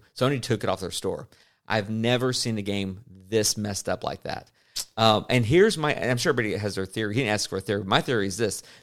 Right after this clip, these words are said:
Speaker 2: The publishing house, the developer behind it, a lot of times you have a big publisher, but then it's just a parent company to smaller de-, developers.
Speaker 1: Right.
Speaker 2: And,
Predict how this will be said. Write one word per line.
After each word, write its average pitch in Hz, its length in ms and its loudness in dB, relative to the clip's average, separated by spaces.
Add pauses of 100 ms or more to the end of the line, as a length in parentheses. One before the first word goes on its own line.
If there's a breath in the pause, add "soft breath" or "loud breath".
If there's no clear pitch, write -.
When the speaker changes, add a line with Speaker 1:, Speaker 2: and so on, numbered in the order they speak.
Speaker 2:
The 120 280 0
publishing 127 440 -2
house, 165 220 -6
the 120 80 -6
developer 113 340 -2
behind 120 260 -2
it, 127 40 4
a 98 40 0
lot 123 60 6
of 127 60 0
times 135 140 -2
you 113 80 -4
have 95 80 -6
a 101 60 -4
big 123 640 2
publisher, 165 580 -4 (240 soft breath)
but 113 100 -12
then 113 280 -2
it's 107 100 -4
just 117 140 -6
a 107 40 -8
parent 110 280 -8
company 101 240 -12
to 92 80 -16
smaller 98 360 -6
de-, 90 180 -12 (100)
developers. 85 560 -6
Speaker 1:
Right. 113 200 -10 (200)
Speaker 2:
And, 110 440 0